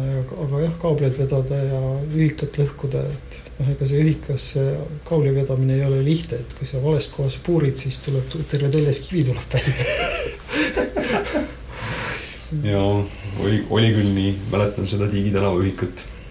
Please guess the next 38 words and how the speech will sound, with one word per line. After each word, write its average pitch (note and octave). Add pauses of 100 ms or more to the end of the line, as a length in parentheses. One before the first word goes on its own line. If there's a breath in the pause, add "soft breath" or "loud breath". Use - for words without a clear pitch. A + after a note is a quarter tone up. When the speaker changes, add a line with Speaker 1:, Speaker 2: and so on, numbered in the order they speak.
(840 loud breath)
Speaker 1:
See C#3+
põles, C3+ (460)
põles F3+
siin B2
hiljuti A#2+
jälle B2
või A#2+
mingi B2+ (200)
ehitus D3
oli A#2+
seal, B2+
et -
põles B2
ja D3
siis. - (480 loud breath)
Speaker 2:
Jah. E2+ (800 loud breath)
Speaker 1:
Ja, B2 (200)
ei. C3+
Speaker 2:
Jah, -
see -
on, -
see A#2+
on G#2+
teine, G#2+ (120)
teine G2 (640)
folkloori A2
valdkond, F2+
kuhu F#2+
ei, F2+ (140)
ei -
saa G2
sukelduda, -
et -
sinna D#2+
läheb F2
järgmised E2
kaks -
tundi. E2